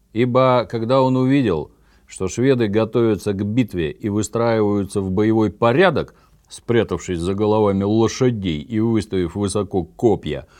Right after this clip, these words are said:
а в середине войска, в колеснице, запряжённой старыми священными быками, сидит конунг Эйрик, Стюрберн закинул голову и неистово захохотал. В тот же самый момент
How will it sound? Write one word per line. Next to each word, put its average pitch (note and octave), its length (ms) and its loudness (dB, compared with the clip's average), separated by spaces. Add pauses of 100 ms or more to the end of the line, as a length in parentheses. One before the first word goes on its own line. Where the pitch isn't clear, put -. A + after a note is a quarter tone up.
(340)
а D#2 120 -4
в - 40 -8
середине C3 460 2
войска, C#3+ 540 4
в - 80 -10
колеснице, A2 840 0
запряжённой A#2 720 0
старыми A#2+ 520 2
священными G#2+ 800 -2
быками, G#2 680 0
сидит G#2+ 380 -4
конунг G#2+ 500 -2
Эйрик, D3+ 460 2 (420)
Стюрберн A2 800 2 (140)
закинул C3+ 720 0
голову A#2+ 560 2
и F#2 320 -2
неистово A2+ 720 4
захохотал. F#2+ 1080 -2 (720)
В - 80 -20
тот B2 240 2
же A#2+ 160 0
самый C3 320 2
момент B2+ 600 2